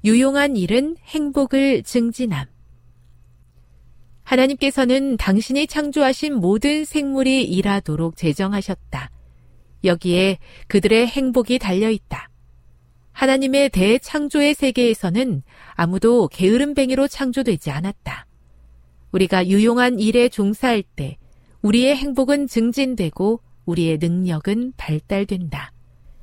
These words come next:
엘렌 G 화이트의 자서전 팔십칠.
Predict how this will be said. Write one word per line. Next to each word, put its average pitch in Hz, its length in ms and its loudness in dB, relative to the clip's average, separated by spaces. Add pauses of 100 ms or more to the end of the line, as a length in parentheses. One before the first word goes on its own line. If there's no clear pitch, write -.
(380)
엘렌 190 260 2
G 220 160 -2
화이트의 214 540 -2
자서전 185 680 -8
팔십칠. - 760 -8